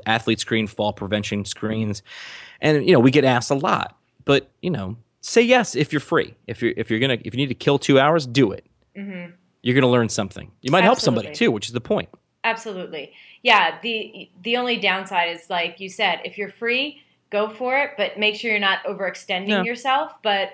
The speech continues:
Speaker 2: as
Speaker 1: Sure.
Speaker 2: long as it's within your realm, like, yes, say, "Yes, please."
Speaker 1: Go
Speaker 2: Like
Speaker 1: for
Speaker 2: Amy
Speaker 1: it.
Speaker 2: Poehler's book. "Yes,
Speaker 1: Yeah.
Speaker 2: please." Um, and w-, so what are you currently doing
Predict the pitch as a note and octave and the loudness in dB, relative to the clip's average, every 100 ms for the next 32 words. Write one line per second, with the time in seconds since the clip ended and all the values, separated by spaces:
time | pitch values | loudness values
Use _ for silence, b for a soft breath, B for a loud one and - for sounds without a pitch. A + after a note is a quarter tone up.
0 | - G#3 C#4 C#4 D4+ B3+ G#3+ G#3+ G#3+ G3 | -8 -4 -4 -4 -8 -12 -8 -8 -8 -10
1 | G#3+ G#3+ G3 F3 E3+ G3+ C4+ C#4 F#3+ F#3+ | -8 -6 -6 -6 -6 -4 -6 -4 -4 -4
2 | - - E3+ F3+ E3 - - G3+ B3+ D#4 | -8 -12 -6 -4 -6 -12 -8 -2 0 -2
3 | - - A3+ A3+ A3+ - _ _ _ - | -4 -6 -4 -4 -8 -16 _ _ _ -4
4 | - G#3 G#3 G#3 G#3 G#3 A3 A3 C4 C#4+ | -2 -2 -2 -4 -6 -4 -6 -4 -4 -4
5 | - B - - - C#4 C#4 F3 - B3 | -10 B -20 -16 -2 2 2 2 2 2
6 | B3 B3 - B B B - G#3+ G3+ G#3 | 0 -4 -16 B B B 0 2 2 -2
7 | G#3 _ _ b b b - A#3+ A#3 - | -8 _ _ b b b -4 -4 -4 -14
8 | - A#3 - - C#4 B3+ B3 B3 B3 A#3+ | -18 -16 -16 -10 -6 -4 -4 -4 -8 -14
9 | _ _ _ _ _ _ _ _ _ A3 | _ _ _ _ _ _ _ _ _ -4
10 | D4 D#4+ B3 A3+ E4+ F#4+ - _ - D#4 | -2 -2 -6 -6 -6 -6 -10 _ -12 -8
11 | F4+ - G#3+ G3 F3+ D#3 D3 D3+ G3+ | -8 -8 -8 -8 -10 -10 -10 -12 -18